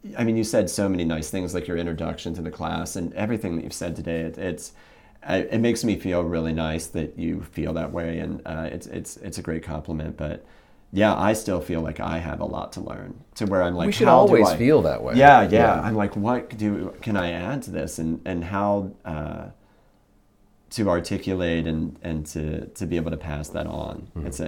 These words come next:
Speaker 1: it's a different thing. So yeah, I mean, I, I really,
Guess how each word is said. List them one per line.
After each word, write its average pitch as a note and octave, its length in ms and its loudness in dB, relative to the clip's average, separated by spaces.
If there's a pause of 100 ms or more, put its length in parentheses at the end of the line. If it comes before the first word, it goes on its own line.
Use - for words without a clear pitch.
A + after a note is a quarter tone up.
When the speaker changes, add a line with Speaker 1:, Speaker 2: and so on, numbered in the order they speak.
(100)
Speaker 1:
it's - 160 -12
a E2 40 -10
different - 320 -10
thing. D#2+ 200 -8
So - 280 -10
yeah, G2 240 4
I F2+ 80 0
mean, E2 280 -2
I, E2+ 240 -8
I E2+ 120 -4
really, D#2+ 500 -6